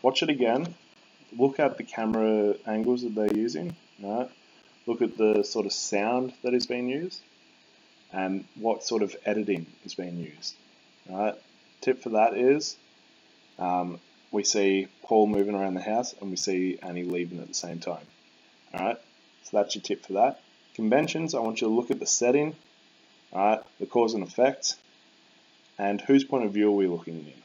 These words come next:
all right? In the second column, in the effect or meaning column, I want you to write at least two sentences for each, all right?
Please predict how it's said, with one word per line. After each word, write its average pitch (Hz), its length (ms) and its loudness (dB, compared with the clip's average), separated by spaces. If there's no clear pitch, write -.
all 98 80 0
right? 117 120 2
In 135 100 4
the 143 100 4
second 139 360 0
column, 120 360 6
in 113 120 2
the 107 80 4
effect 110 400 0
or 98 100 2
meaning 101 380 0
column, 107 360 -2
I 98 40 2
want 120 280 0
you 151 60 -4
to 160 40 0
write 101 420 6
at 95 240 -2
least 110 540 0
two 107 160 0
sentences - 600 -4
for - 160 -14
each, - 360 -10
all 82 120 -6
right? 101 140 -6